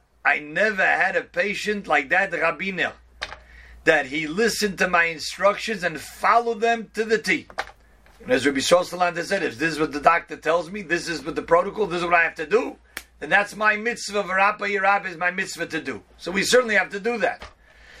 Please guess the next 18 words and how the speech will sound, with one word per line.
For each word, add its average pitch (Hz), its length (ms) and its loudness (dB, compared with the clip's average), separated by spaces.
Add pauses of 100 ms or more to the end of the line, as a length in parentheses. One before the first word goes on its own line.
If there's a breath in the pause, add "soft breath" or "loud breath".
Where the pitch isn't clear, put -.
(140)
But 131 160 2
not 202 260 2
to 180 100 -8
think 202 360 -4
that 160 140 2
it's 151 140 0
because 202 560 4
I 175 140 2
did 170 320 0
this 214 240 -4
or 180 120 0
that, 175 360 2 (360 soft breath)
that's 180 300 2
what's 170 180 -10
making 170 340 -4
me 156 80 -6
healthy, 151 520 0 (300 soft breath)
or 160 460 4